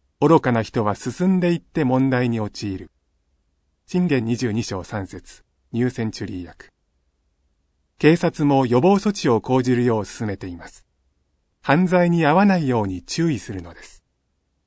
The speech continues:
犯罪の被害は、怪我をしたり物を失ったりするだけではありません。多くの被害者は、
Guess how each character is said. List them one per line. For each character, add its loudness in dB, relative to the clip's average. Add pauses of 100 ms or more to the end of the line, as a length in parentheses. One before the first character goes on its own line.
(840)
犯 6
罪 4
の 4
被 0
害 0
は、 -6 (360)
怪 2
我 6
を 4
し -10
た 0
り 2
物 2
を 4
失 0
っ -4
た -2
り 0
す -6
る 0
だ -6
け -4
で 0
は -4
あ -8
り -8
ま -12
せ -14
ん。 -14 (840)
多 4
く 0
の 4
被 0
害 2
者 -6
は、 -8